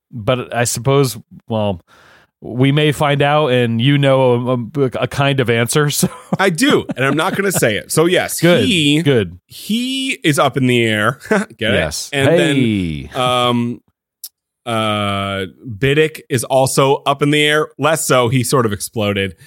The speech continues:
Speaker 2: but
Speaker 1: Yeah, yeah.
Speaker 2: and we didn't see him at all in episode four. I think 'cause, probably 'cause he exploded.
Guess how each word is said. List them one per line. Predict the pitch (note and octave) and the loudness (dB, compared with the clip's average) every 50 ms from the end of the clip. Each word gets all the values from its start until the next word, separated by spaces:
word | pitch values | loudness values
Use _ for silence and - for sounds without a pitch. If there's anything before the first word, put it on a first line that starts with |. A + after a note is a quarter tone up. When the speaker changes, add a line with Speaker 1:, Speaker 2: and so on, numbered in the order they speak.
| - _ _ _ _ | -20 _ _ _ _
Speaker 2:
but | - A#2 A#2 A2 F2 | -2 0 0 0 0
Speaker 1:
Yeah, | E2+ | -2
yeah. | E2+ D#2+ D#2 C#2 C3 | -2 -2 -2 -2 -2
Speaker 2:
and | B2+ B2+ | 0 0
we | B2 | 0
didn't | A#2+ C3 C3+ C3 A#2+ | 0 0 -2 -2 -2
see | - - C#3 A#2+ | -4 -2 -2 0
him | A#2+ A#2 A#2+ | 0 2 2
at | A2+ | 2
all | A#2 A2+ A2 A2 G#2+ G#2+ | 2 2 2 2 0 0
in | G#2+ | -2
episode | G#2 G2+ - - - G#2+ G2 - | -2 -2 -2 -2 -2 -2 -2 -2
four. | - G#2 G#2 G#2 G2+ - | -2 -2 0 0 -2 -2
I | - B2+ B2 | -2 -2 -2
think | C#3 B2+ A#2 - | -2 -2 -2 -2
'cause, | B2+ A2+ - - | -2 -2 -2 -4
probably | - B2 G#2 F2+ F#2 F#2+ | -6 -6 -6 -4 -6 -6
'cause | - G#2 F2+ F#2+ | -6 -8 -8 -8
he | F#2 E2 | -8 -12
exploded. | E2+ - - - G#2 G2+ G2+ G2 F#2+ E2+ | -12 -14 -10 -6 -4 -4 -4 -4 -4 -6